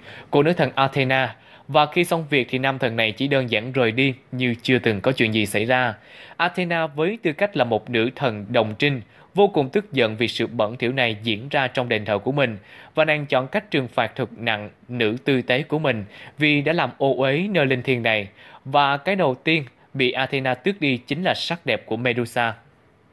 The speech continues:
Theo phiên bản thần thoại, mái tóc đẹp của Medusa đã trở thành một tổ rắn nhung nhúc, đôi mắt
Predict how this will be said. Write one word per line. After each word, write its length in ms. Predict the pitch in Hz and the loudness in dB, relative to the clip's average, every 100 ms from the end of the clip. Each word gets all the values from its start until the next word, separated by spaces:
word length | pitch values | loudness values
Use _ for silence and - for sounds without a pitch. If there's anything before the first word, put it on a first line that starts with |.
| _ _ - - - - - | _ _ -20 -20 -20 -20 -6
Theo 200 | - 214 | 2 4
phiên 220 | 208 214 175 | 4 2 4
bản 160 | 147 | 2
thần 200 | 185 151 | 2 -2
thoại, 280 | 143 135 117 - | 2 2 0 -2
mái 340 | 135 143 190 208 | 0 0 0 -2
tóc 180 | 226 | -2
đẹp 200 | 147 113 | 0 0
của 80 | - | 0
Medusa 560 | 143 139 135 - 135 131 | -2 0 0 0 0 2
đã 100 | 123 | 0
trở 200 | - 117 | 0 -2
thành 260 | - 123 | -2 -4
một 460 | 113 117 107 - _ | -2 0 0 -4 _
tổ 220 | 120 101 127 | 4 4 2
rắn 240 | 123 180 | 0 2
nhung 260 | 160 131 127 | 2 0 2
nhúc, 180 | 208 220 - - | 2 0 -10 -6
đôi 160 | 170 175 | 2 4
mắt 160 | 202 | 2